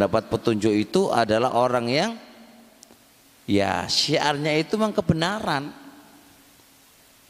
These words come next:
Syiarnya itu adalah kebenaran. Dia selalu mengambil kebenaran dimanapun tempatnya dia,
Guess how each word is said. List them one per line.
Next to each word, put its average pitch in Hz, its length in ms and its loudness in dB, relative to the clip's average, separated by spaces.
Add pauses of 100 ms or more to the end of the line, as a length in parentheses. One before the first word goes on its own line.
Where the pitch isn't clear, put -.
(220)
Syiarnya 127 640 2
itu 185 160 2
adalah 123 240 2
kebenaran. 151 800 -2 (1120)
Dia 127 240 4
selalu 120 800 2
mengambil 123 720 0
kebenaran 165 880 -2 (1400)
dimanapun 110 800 2
tempatnya 107 720 -2
dia, 135 640 0